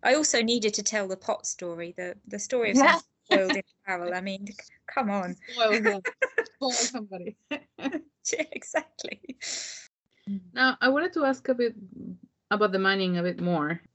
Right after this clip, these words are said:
Speaker 1: Oh,
Speaker 2: Two
Speaker 1: dear.
Speaker 2: things specifically.
Speaker 1: Yeah.
Speaker 2: So he comes, it's very physical, obviously, mining would be, um, but you bring it out so beautifully. So it's this idea that when he gets out,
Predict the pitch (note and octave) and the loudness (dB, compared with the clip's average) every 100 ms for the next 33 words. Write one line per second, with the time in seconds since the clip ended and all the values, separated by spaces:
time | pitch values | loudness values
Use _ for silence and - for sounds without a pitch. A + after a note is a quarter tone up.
0 | _ - F#3 F#3 C#4+ - C4+ G#3 E3+ E3 | _ -12 -8 2 4 4 2 -4 -6 -16
1 | E3 F3+ F3 F#3 F3+ F3 F3 F3 D#3 D3+ | -10 -10 -4 -4 -2 0 0 -2 -2 -2
2 | D3+ _ _ _ _ - F#3 G3+ G3+ G3+ | -8 _ _ _ _ -8 2 6 6 6
3 | F#3+ F3+ G3+ B3+ - C#4+ C4 G#3 G#3 D4 | 4 -2 4 4 4 2 4 4 4 4
4 | G#3+ - - G#3+ - - - D3+ F3 E3+ | 4 0 0 2 2 -4 -4 -6 0 0
5 | D3 F3 C2+ E3+ F3+ _ _ _ _ F3 | 0 -6 -4 -4 -6 _ _ _ _ 0
6 | F3 E3+ D#3+ E3 F3 D#3 - F3+ _ - | 2 2 2 2 2 -2 -4 -8 _ -6
7 | E3+ E3+ E3+ E3 E3+ - _ _ _ E3+ | -2 0 -2 -2 -6 -12 _ _ _ -2
8 | F3+ G3+ F#3+ F#3 G#3 F#3 C4 D4 C4 F#3+ | 4 6 4 4 4 6 6 8 6 4
9 | - - F#3+ A3 A#3+ - D3+ D3 - F3+ | 2 -4 0 0 0 -2 -4 -4 0 2
10 | F3 - F#3+ F3+ G#3 A3+ A3 A3 G#3 F3 | 2 0 -4 0 2 2 2 2 2 2
11 | E3+ F3 F3 G3+ F#3+ - - - F#3 D3+ | 0 -2 -2 -2 -4 -8 -6 2 2 2
12 | - - | -4 -12